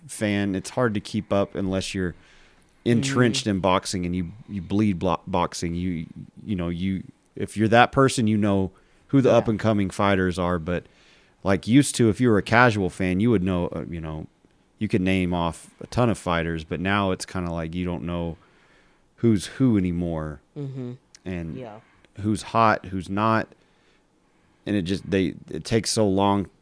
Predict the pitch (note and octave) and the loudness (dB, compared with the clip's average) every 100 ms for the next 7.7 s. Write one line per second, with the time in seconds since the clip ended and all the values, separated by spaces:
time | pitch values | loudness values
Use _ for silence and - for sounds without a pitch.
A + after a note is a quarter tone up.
0 | _ - G#2+ F#2+ G2 F2 E2 G2 F#2+ F#2 | _ -6 -2 0 0 0 0 2 2 2
1 | - F2+ F2 D#2+ G2+ F#2 G2 E2+ - F2+ | 0 -2 -2 -2 -2 -2 -4 -4 -6 -2
2 | F#2+ F#2+ F2+ E2+ E2 D#2+ _ _ _ _ | 0 0 -2 -4 -6 -8 _ _ _ _
3 | F2+ F#2 F2+ F2 E2 - G2+ - - F#2 | -4 -2 -2 -4 -2 2 2 2 -2 -2
4 | F2 D2+ - _ _ _ _ _ _ _ | -2 -4 -12 _ _ _ _ _ _ _
5 | - - G2+ A2+ G2+ F2 E2 E2+ E2+ E2+ | -18 -6 -2 0 0 -2 -4 -4 -6 -4
6 | G2+ G2 F#2 F#2 F2+ G2 - G#2+ G#2+ A#2 | -2 0 0 0 0 -2 -2 0 0 0
7 | E2 F2+ - - C#3+ C3+ A#2 | -2 -8 -20 -14 -10 -8 -8